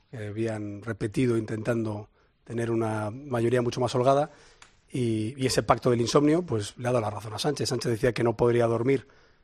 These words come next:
con Iglesias en el gobierno, y al final los que no podemos dormir somos todos los españoles por el gobierno que han formado.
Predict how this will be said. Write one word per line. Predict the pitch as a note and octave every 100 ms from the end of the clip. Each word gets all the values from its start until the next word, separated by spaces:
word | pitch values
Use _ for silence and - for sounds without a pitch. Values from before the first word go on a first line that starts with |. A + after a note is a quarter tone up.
| _ _
con | - A#2
Iglesias | A2+ A#2 B2 B2 A2+
en | A#2+
el | A#2+
gobierno, | A#2+ C3 C3+ C#3 C#3+
y | C3
al |
final | G#2+ A#2+ A#2 A#2+
los | A#2 -
que | A2
no | B2
podemos | A#2 A#2+ A#2
dormir | A#2+ A#2 B2
somos | - A#2 A2+ -
todos | A#2+
los | A2+
españoles | G#2+ - A2+ A#2 A#2 - _ _ _
por | -
el | A#2+
gobierno | A2+ A#2+ B2 A#2+
que |
han | A2
formado. | - G#2+ A#2+ A2